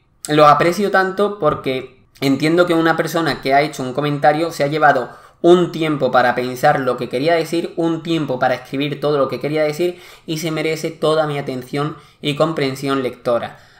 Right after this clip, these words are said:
Así que lo dicho, muchísimas gracias, Diletante, eh, Bohemio, y gracias a tu comentario, eh, he eliminado la serie. Porque era algo que ya tenía en mente de eliminarla, pero gracias a tu comentario he dicho, "Pablo, ¿estás tonto? Que elimínala y ya está".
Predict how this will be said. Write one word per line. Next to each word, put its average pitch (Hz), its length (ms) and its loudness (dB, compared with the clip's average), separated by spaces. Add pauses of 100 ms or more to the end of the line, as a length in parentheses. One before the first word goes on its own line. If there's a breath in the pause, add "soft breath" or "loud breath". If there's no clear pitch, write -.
Así 139 360 -4
que 135 420 0
lo 123 100 0
dicho, 135 260 -4
muchísimas 165 500 -2
gracias, 170 320 -2
Diletante, 143 680 -2 (280 loud breath)
eh, 131 240 0
Bohemio, 160 500 -2
y 127 240 -6
gracias 143 380 0
a 156 60 -8
tu 151 100 -6
comentario, 147 840 0
eh, 123 360 -6
he 139 80 2
eliminado 135 500 -2
la 117 140 -2
serie. 117 440 -10 (680 soft breath)
Porque 139 720 2
era 180 200 4
algo 185 240 2
que 170 100 -4
ya 165 140 2
tenía 160 220 -2
en 139 160 -2
mente 160 280 -2
de 180 100 2
eliminarla, 156 680 0
pero 135 240 2
gracias 147 320 0
a 151 60 -8
tu 151 120 -6
comentario 143 520 -2
he 147 60 -2
dicho, 131 200 -6
"Pablo, 139 220 4
¿estás 143 260 -2
tonto? 175 360 -4
Que 135 280 -6
elimínala 143 680 -2
y 123 100 -8
ya 123 160 -2
está". 113 420 -8